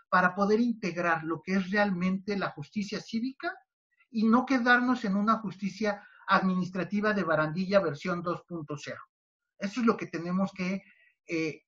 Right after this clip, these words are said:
calibrar en este momento. Eh, vamos a darle paso ahorita a la, a la licenciada, eh, Isamar Salcedo. Vamos a empezar a trabajar con la, con la presentación del día de hoy. Eh, como es un taller colaborativo, como ya hemos platicado,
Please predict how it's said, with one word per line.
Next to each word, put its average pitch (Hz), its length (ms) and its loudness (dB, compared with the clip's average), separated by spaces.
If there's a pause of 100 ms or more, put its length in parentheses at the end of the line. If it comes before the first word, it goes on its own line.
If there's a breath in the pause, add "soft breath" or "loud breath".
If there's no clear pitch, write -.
(300)
calibrar 165 680 2
en 156 160 -4
este 151 240 -6
momento. 120 500 -4 (1300 soft breath)
Eh, 185 260 -4
vamos 240 320 6
a 247 60 4
darle 240 260 4
paso 233 360 2
ahorita 220 640 2 (260 loud breath)
a 190 100 2
la, 175 360 4
a 170 200 0
la 170 360 -2 (120)
licenciada, 214 760 -2
eh, 170 380 -4
Isamar 196 400 2
Salcedo. 226 460 0
Vamos 233 300 2
a - 20 -2
empezar 208 500 0 (340 loud breath)
a 196 140 2
trabajar 196 560 4
con 208 220 0
la, 180 260 0
con 180 100 -4
la 165 120 -2
presentación 170 580 -4
del 214 140 0
día 202 160 6
de 190 140 0
hoy. 226 260 2 (380 soft breath)
Eh, 196 280 -2
como 220 220 6
es 294 100 2
un 339 140 0
taller 233 320 2
colaborativo, 220 720 2
como 185 340 -2
ya 196 140 -2
hemos 233 200 2
platicado, 202 800 0